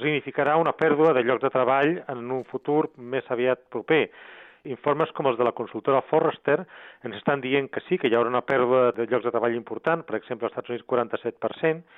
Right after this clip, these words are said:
i que, eh, això significarà, òbviament, un atur per moltes persones. I també que el número de robots creixerà, creixerà,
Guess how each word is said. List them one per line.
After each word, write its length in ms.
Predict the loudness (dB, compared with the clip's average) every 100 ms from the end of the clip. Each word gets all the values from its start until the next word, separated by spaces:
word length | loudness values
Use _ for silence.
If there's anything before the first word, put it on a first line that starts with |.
| -20 -20 -20 -20 -14
i 160 | -12
que, 160 | 0 2
eh, 1300 | 2 2 2 4 4 2 2 0 -4 -12 -14 -14 -6
això 160 | -6 -6 -6
significarà, 500 | -6 -8 -2 2 4
òbviament, 540 | 4 4 2 0 -2 -10
un 160 | -4 -2
atur 320 | 2 2 4
per 160 | 0
moltes 320 | 0 0 -2 -6
persones. 480 | -6 -2 -2 -2 -6 -20 -20 -20 -20 _
I 120 | -6 -2
també 380 | 0 4 2 4
que 100 | 2
el 400 | 4 4 4 4
número 280 | 0 0 4
de 60 | 4
robots 400 | 4 4 2 0 -10 -2
creixerà, 560 | -2 0 0 2 2 0
creixerà, 460 | -4 -6 -2 0